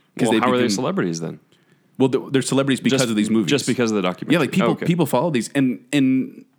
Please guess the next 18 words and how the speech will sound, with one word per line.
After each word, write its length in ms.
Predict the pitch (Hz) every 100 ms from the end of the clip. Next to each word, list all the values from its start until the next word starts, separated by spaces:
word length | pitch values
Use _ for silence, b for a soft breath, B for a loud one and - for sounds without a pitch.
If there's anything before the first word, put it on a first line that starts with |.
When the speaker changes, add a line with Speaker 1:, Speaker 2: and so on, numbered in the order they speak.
| _ _ _
Speaker 1:
please 280 | - 175 180
don't 240 | 131 101 -
take 180 | 98
this 160 | - 82
the 100 | 78
wrong 200 | 76 73
way. 420 | 120 143 85 85 b b b b
This 140 | 117 117
is 100 | 107
kind 160 | 202
of 80 | 202
a 60 | 101
precursor 580 | - 104 - 92 -
to 140 | 82 90
reality 500 | 87 90 92 87 82
T 220 | - 85
V, 320 | 107 165 - - _ _ _
where 600 | 104 101 95 90 85